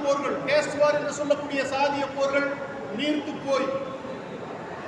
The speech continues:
தனித்தனி சாதிய வன்மங்கள் ஆங்காங்கே இருந்த போதிலும் ஒரு ஐந்தாண்டு, நான்காண்டுக்கு முன்பாக ஒரு பத்து, பதினைந்து ஆண்டுகள் முற்றிலுமாக இந்த மண்ணிலே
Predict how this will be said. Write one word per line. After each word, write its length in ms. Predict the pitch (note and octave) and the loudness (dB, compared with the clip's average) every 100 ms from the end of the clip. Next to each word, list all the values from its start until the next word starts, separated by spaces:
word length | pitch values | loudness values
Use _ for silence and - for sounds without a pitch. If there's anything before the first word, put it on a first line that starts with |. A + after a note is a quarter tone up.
| - - - - - - - - - - - - - - - - - - - | -10 -10 -10 -10 -10 -12 -12 -12 -12 -10 -10 -10 -10 -8 -8 -10 -10 -8 -4
தனித்தனி 440 | C#4+ D4+ D4+ D4 - | 0 2 2 0 0
சாதிய 280 | C4 C#4+ C#4+ B3+ | 0 2 2 2
வன்மங்கள் 500 | C#4 C#4 C#4 C4+ - - - - - - - | 0 0 2 2 2 -2 -4 -6 -6 -2 -2
ஆங்காங்கே 420 | C#4 C4+ C#4 C4+ C4 | 2 2 0 -2 -2
இருந்த 220 | C4+ C4+ | -2 0
போதிலும் 380 | B3+ B3+ C#4 C4+ C4 - - - - - - - - - - - - | -2 -2 -2 -2 -4 -4 -6 -6 -6 -8 -8 -8 -8 -8 -8 -8 -6
ஒரு 120 | B3+ - A#3+ | -2 0 0
ஐந்தாண்டு, 440 | C#4+ C#4+ C#4+ C#4 - - | 0 2 4 2 -2 -4
நான்காண்டுக்கு 580 | - C#4+ C#4+ C#4+ D4 - B3 | -2 -2 0 0 0 -2 -4
முன்பாக 360 | B3 A#3 G#3 F#3+ - | 0 0 0 -2 -2
ஒரு 100 | A3 B3+ | -2 -2
பத்து, 160 | - E4+ | -4 -4
பதினைந்து 360 | C#4+ C#4+ C4+ B3+ | -2 -2 -2 -2
ஆண்டுகள் 340 | B3+ B3 A#3+ - | -2 -2 -4 -4
முற்றிலுமாக 600 | - - F4 E4 D#4+ D#4 | -6 -4 0 4 4 4
இந்த 120 | D4 C4+ | 2 0
மண்ணிலே 300 | C4+ C#4 B3 | -2 0 0